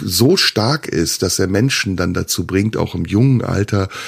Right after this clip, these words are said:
irgendwo hinzugehen und zu sagen, „Ich bin heute kein Junge mehr, sondern ein Mädchen“, das ist, das sei in Frage gestellt. Ich glaube, das ist ein Prozess,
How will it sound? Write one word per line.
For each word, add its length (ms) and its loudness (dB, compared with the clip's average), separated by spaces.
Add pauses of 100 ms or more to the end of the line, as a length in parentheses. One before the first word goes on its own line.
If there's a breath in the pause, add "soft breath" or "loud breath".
(280 loud breath)
irgendwo 360 4
hinzugehen 500 2
und 100 -2
zu 100 -4
sagen, 260 -2
„Ich 140 -6
bin 140 0
heute 240 0
kein 220 -2
Junge 260 4
mehr, 180 2
sondern 320 0
ein 180 -2
Mädchen“, 480 0 (300 loud breath)
das 180 -2
ist, 280 -2
das 160 0
sei 140 2
in 100 -2
Frage 400 -4
gestellt. 520 -8
Ich 120 -8
glaube, 200 0
das 180 -2
ist 120 -6
ein 220 -4
Prozess, 580 -2